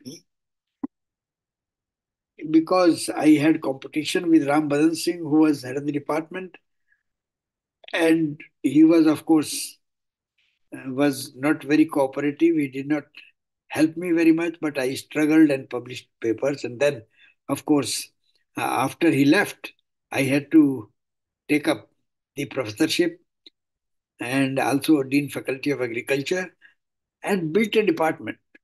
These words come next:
Because when I became professor, I was single man department, professor and head, and no other faculty member. Therefore, I had to build the department. Therefore, uh, to cut the story short,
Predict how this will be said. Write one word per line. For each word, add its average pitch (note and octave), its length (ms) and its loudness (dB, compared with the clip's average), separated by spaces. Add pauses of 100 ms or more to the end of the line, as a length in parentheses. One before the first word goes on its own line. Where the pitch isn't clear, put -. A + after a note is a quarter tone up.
Because D#3 340 -2
when D#3+ 180 2
I F#3 100 0
became F#3 400 2
professor, D#3+ 420 -4
I E3+ 140 2
was F3 180 -2
single G3+ 260 0
man D#3+ 180 0
department, - 480 -10 (240)
professor B2 400 -6
and C#3+ 160 -6
head, F#3 340 -4 (360)
and D#3 200 -2
no A3 420 0
other D#3+ 380 2 (560)
faculty C#3+ 480 -4
member. G#2+ 340 -8 (720)
Therefore, E3 420 0
I D3 120 0
had D#3+ 260 0
to D#3 80 6
build D#3+ 340 0
the F3 100 -2
department. E3 720 -2
Therefore, C#3 640 -4 (640)
uh, B2+ 300 -8 (240)
to C#3 140 -6
cut D#3 180 -2
the E3 160 2
story D#3 320 4
short, C3+ 460 0